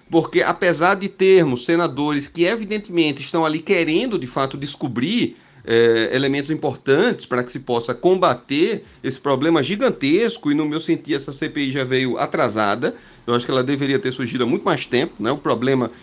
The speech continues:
ele se instaurou já no início da pandemia, é, quando o presidente chamava de gripezinha, pra mim isso aí já era motivo pra tá se instalando um, um, uma C P I. É, mas temos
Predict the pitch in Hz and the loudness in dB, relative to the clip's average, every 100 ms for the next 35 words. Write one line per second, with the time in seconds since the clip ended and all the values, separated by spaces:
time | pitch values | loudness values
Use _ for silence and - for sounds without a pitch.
0 | - 120 139 139 160 - 147 139 143 156 | -12 -8 -6 -4 -4 0 0 0 0 0
1 | 175 170 147 220 196 170 175 156 123 170 | 2 2 2 0 0 0 2 2 0 0
2 | 196 120 - - 113 113 143 131 139 123 | 0 -2 -8 -8 -6 -4 -6 -6 -8 -6
3 | 131 120 131 123 120 131 180 - 160 104 | -6 -4 -2 -2 -2 -4 -4 0 0 2
4 | 117 208 277 170 170 226 196 180 202 190 | 0 0 0 0 0 0 -2 2 2 4
5 | 165 262 269 - 156 233 - _ _ - | 4 4 0 -2 -2 -6 -10 _ _ -6
6 | 135 143 151 165 175 156 127 139 147 175 | -4 -4 -6 -6 -4 -2 0 -2 -2 -2
7 | 180 156 80 110 - 123 127 139 139 107 | -2 -4 -6 -8 -4 -4 -4 -4 0 0
8 | 120 - - - - - - 131 135 135 | -2 -8 -18 -20 -20 -20 -6 0 2 4
9 | 135 139 156 190 214 202 180 208 202 - | 2 2 2 0 0 2 2 2 -2 -10